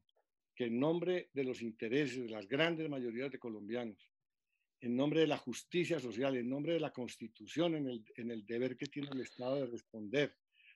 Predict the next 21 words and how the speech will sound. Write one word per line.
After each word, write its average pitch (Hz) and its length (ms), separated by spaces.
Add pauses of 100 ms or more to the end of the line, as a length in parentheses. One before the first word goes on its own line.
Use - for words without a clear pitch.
por 120 140
la 117 100
vida 131 220
digna 151 240
de 139 60
los 117 160
ciudadanos, 135 560 (840)
vamos 147 400
a - 40
sacar 123 260
adelante 110 440 (680)
esta 120 280
propuesta 98 460 (440)
con 123 160
el 113 100
apoyo 117 560 (300)
de 135 100
la 120 140
ciudadanía. 95 460 (640)
Muchas 165 380
gracias. - 480